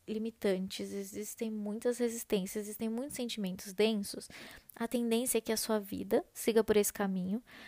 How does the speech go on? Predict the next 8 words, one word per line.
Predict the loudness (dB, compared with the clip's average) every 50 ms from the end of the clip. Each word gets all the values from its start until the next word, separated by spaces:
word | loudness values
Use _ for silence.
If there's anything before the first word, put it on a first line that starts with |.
| -8 -2
até | -2 0 2 2 0
que | 0
você | 0 0 0 0 0
se | 0 0 0
torne | 0 0 0 0 0 -2
consciente | -2 -2 -2 -2 2 4 2 4 4 2 -2 -2 -2 0 2
desses | 2 2 2 2
padrões. | 2 2 2 2 2 -2 -8 -8 -10 -10 -10